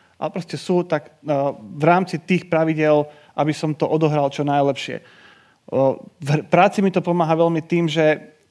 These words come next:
keď potrebujem si naplánovať taký komplexnejší postup dopredu, tak už keď tú hru zahrám stokrát, alebo nie len jednu, ale rôzne hry stokrát, to sa musí pre-, niekde prejaviť na tom človeku, že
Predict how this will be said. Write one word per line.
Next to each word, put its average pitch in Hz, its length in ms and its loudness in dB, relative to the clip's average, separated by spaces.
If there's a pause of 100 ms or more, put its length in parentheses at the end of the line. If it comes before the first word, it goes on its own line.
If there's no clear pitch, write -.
keď 151 220 -2
potrebujem 170 420 -2
si 165 120 -6
naplánovať 156 680 -2
taký - 180 -8
komplexnejší 160 680 -4
postup 151 400 -4
dopredu, 156 560 0
tak 156 160 -6
už 151 160 -10
keď 160 180 -6
tú - 120 -6
hru 151 120 -6
zahrám 151 320 -4
stokrát, 160 460 -6
alebo 135 240 -2
nie 131 160 -6
len 131 140 -6
jednu, 139 260 -4
ale 131 160 -2
rôzne 147 260 -4
hry 127 140 -8
stokrát, 156 480 -6 (320)
to - 80 -10
sa 165 320 0 (240)
musí 165 640 -2 (460)
pre-, 160 180 2
niekde 156 280 -2
prejaviť 151 400 2
na 147 120 -4
tom 151 160 -4
človeku, 147 460 -2
že 139 260 -4